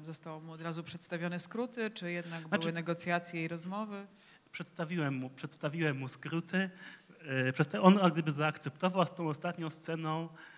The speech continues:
Speaker 2: no to tak zrobiłem, że pokazałem mu to tydzień przed pokazem. <laughs> Ale w zasadzie myślałem, że czy mnie zjedzie, ale podobało mu się, więc na szczęście, e, ale w zasadzie on nam dawał wolność całkowitą, tak? W-, Wojtek nam dawał całkowitą wolność i nam zaufał, więc to też było bardzo,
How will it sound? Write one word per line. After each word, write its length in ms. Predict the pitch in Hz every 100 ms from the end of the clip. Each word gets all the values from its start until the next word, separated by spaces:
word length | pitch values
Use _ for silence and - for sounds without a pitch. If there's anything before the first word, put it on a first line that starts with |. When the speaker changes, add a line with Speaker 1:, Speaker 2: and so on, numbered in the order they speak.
| -
Speaker 2:
no 120 | 147 151
to 100 | 156
tak 200 | 156 151
zrobiłem, 300 | 147 151 147
że 140 | 151
pokazałem 580 | - - 147 151 147 151
mu 100 | 151
to 100 | 147
tydzień 320 | - 139 143
przed 180 | - -
pokazem. 540 | 147 - 131 117 120 131
<laughs> 1080 | - - - - - - - - - - -
Ale 260 | 151 151
w 40 | 139
zasadzie 280 | - 131 -
myślałem, 280 | - 143 135
że 100 | 131
czy 140 | 147
mnie 200 | 127 131
zjedzie, 300 | 123 185 220
ale 160 | 190 185
podobało 640 | - 190 170 156 117 113
mu 140 | 113
się, 140 | 113 123
więc 160 | 135
na 120 | 135 131
szczęście, 480 | - 143 143 -
e, 60 | 139 143 - - - - 135 135 139 - -
ale 80 | 165
w 20 |
zasadzie 200 | 214 226
on 60 | 233
nam 160 | 233
dawał 240 | 220 240 226
wolność 400 | 247 202 147 -
całkowitą, 640 | 127 - 127 120 - 110
tak? 240 | 120 160 -
W-, 480 | 143 147 160 160
Wojtek 320 | 147 170 165 165
nam 120 | 151
dawał 180 | 160 151
całkowitą 520 | 151 151 147 147 135
wolność 380 | 143 156 147 151
i 40 |
nam 120 | 143
zaufał, 460 | 135 135 147 147 143
więc 140 | 139
to 100 | 139
też 160 | 135 131
było 260 | 127 139 139
bardzo, 520 | 135 131 135 135